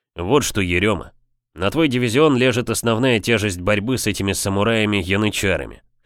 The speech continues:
Наше преимущество — скорость, огонь, маневр. Их и надо реализовывать. Единороги эффективно поражают цели на дистанции в километр. Трехдюймовки бьют на три.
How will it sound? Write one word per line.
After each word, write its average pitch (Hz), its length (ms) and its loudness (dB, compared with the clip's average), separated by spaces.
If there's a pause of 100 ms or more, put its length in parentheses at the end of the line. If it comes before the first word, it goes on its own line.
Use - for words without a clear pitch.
(240)
Наше 87 320 -2
преимущество — 104 720 0
скорость, 113 560 -2
огонь, 90 380 -2 (160)
маневр. 90 600 -2 (480)
Их 113 240 0
и 131 60 2
надо 127 340 2
реализовывать. 104 1000 0
Единороги 113 720 0
эффективно 104 520 0
поражают 98 580 2
цели 127 240 2
на 107 140 0
дистанции 107 580 -2
в 101 100 -2
километр. 101 680 0 (360)
Трехдюймовки 104 800 0
бьют 90 320 -4
на 95 120 0
три. 82 300 -12